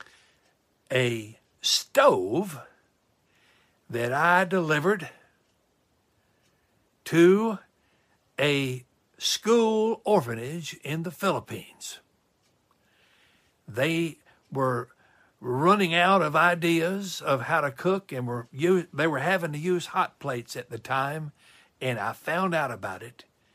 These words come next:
and it was so gratifying to be able to give them something that they could use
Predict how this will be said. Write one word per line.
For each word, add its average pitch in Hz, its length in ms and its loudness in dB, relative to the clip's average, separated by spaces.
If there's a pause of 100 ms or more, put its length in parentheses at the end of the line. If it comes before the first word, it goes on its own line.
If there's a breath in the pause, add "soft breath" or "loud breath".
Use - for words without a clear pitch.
(560)
and 139 280 -2
it 135 180 -8
was 120 220 -4
so 180 240 -4
gratifying 139 800 -2
to 127 100 -6
be 160 240 -4
able 147 320 -4
to 127 100 -6
give 135 380 -10
them 156 240 -8
something 175 460 -6
that 131 160 -10
they 135 120 -6
could 127 260 -12
use 170 500 -4